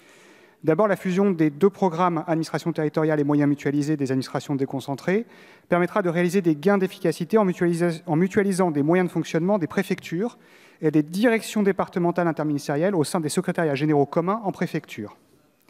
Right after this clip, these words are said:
Démarche de mutualisation également à travers la création du service de l'achat, de l'innovation et de la logistique du ministère de l'Intérieur, ce qui devrait améliorer la qualité du service et mettre en œuvre des processus davantage en phase avec les pratiques actuelles.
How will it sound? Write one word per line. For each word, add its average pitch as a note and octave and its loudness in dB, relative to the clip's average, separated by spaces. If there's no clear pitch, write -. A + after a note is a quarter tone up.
Démarche G3 4
de G#3 0
mutualisation F#3+ 2
également F#3+ 4
à G#3 2
travers F3 0
la E3+ 2
création F#3 -2
du F3 -2
service F3 -2
de D#3+ 2
l'achat, E3+ 0
de D3 2
l'innovation E3+ 2
et G#3 -2
de E3 0
la D3+ 2
logistique E3 -2
du E3+ -6
ministère D#3 -2
de E3 -4
l'Intérieur, C#3+ -4
ce - 0
qui F3 0
devrait F3 4
améliorer F3+ 2
la D3 0
qualité F#3+ 0
du F#3 -4
service F3 -6
et D3+ -2
mettre D#3+ -2
en F3 2
œuvre F3 2
des D3 -2
processus D3+ -6
davantage F3 -2
en C3+ -4
phase F#3+ -2
avec C#3 -4
les D3 -4
pratiques D3 -8
actuelles. A#2+ -10